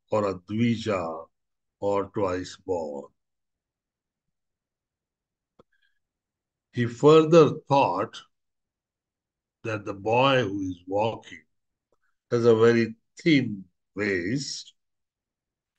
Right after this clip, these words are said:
and because the waist is very thin, he is carrying the load on his chest, which looks like two heavy objects.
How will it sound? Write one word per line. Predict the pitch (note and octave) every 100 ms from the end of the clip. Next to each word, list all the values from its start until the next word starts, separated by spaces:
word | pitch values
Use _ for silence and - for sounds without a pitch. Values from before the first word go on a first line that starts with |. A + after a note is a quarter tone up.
| _ _ _ _ _ _ _ _ _ -
and | C3 C3+ B2 A2 G#2+
because | A2 C3 C#3+ C3+
the | A#2+ A2
waist | G#2+ A2+ A#2 - -
is | G#2+ F#2+ F#2
very | A2 A#2+ A2+ G#2+ _ -
thin, | B2+ F#2 _ _ _ -
he | G#2
is | G#2 - - C3+
carrying | A#2+ A#2+ A2+ G#2 F#2+
the | F#2
load | F2+ G2 A2+ C3+ C3+ A#2+
on | G#2 G2
his | F#2+ - -
chest, | - G2+ F2+ - - - _ _ _ _ _ _ _ _ _ _ _ _
which | A2 A2+ - B2
looks | C#3+ C#3+ - A2
like | G#2+ G2+ - -
two | B2+ B2 - G2+
heavy | G#2+ G#2 G#2 G#2+
objects. | G#2+ G2 - G2+ F#2 - - -